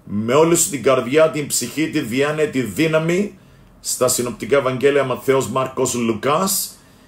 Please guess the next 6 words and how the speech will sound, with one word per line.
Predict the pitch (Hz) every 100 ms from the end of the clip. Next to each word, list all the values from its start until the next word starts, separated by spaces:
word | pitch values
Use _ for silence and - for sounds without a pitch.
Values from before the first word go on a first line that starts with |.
| _
και | - 139
αυτή | 135 - 156
είναι | 175 170
η | 165 151
μεγαλύτερη | 135 131 117 120 120 117 143 170 - 160 165 170 -
εντολή. | 139 131 127 104 135 135 143 117 101